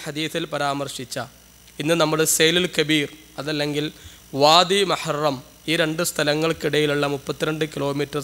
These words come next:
സ്ഥലം, മക്കയിൽ നിന്നും ഏറ്റവും അടുത്തുള്ളതായ മീഖാത്തും അതാണ് സെയ്ലുൽ കബീർ എന്ന് നമ്മൾ പരക്കെ വിളിക്കുന്ന എൺപത് കിലോമീറ്റർ മാത്രം മക്കയിൽ നിന്നും അകലെയുള്ളതായ മീഖാത്ത്.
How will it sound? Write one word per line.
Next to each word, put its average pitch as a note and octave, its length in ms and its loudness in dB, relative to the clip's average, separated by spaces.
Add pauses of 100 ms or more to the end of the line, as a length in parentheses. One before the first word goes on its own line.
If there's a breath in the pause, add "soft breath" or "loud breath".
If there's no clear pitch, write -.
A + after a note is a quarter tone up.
സ്ഥലം, C3+ 320 -2 (600 loud breath)
മക്കയിൽ F#3 460 4
നിന്നും F3+ 240 0 (680)
ഏറ്റവും A3+ 580 4
അടുത്തുള്ളതായ E3+ 840 0 (360)
മീഖാത്തും D3+ 640 -2 (340)
അതാണ് C#3 420 2 (380)
സെയ്ലുൽ D#3+ 420 2
കബീർ D3+ 360 0
എന്ന് C#3+ 240 -2
നമ്മൾ C#3 180 -4
പരക്കെ C#3 360 -4
വിളിക്കുന്ന C3 540 -6 (420 loud breath)
എൺപത് F#3 460 6
കിലോമീറ്റർ D#3 580 0
മാത്രം D3 420 0
മക്കയിൽ C#3 340 -2
നിന്നും C#3 280 -4
അകലെയുള്ളതായ C3+ 800 -4
മീഖാത്ത്. C3 580 -8